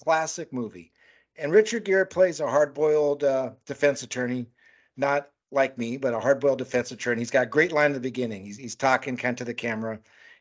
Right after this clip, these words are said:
And he's like, "You know, when I went to law school, my professor told me, 'You want justice?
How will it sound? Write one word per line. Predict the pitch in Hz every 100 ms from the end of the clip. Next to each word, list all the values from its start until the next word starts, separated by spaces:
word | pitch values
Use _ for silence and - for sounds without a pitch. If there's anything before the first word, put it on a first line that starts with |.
| -
And | 131
he's | 123 127
like, | 123 123
"You | 147
know, | 135 135
when | 127
I | 156
went | 214 214
to |
law | 208 190
school, | 185 - 196 175
my | 160 170
professor | 165 156 - 160 151 143
told | 156 156
me, | 147 147 120 - - -
'You | 165
want | 220
justice? | 220 214 214 214 202 -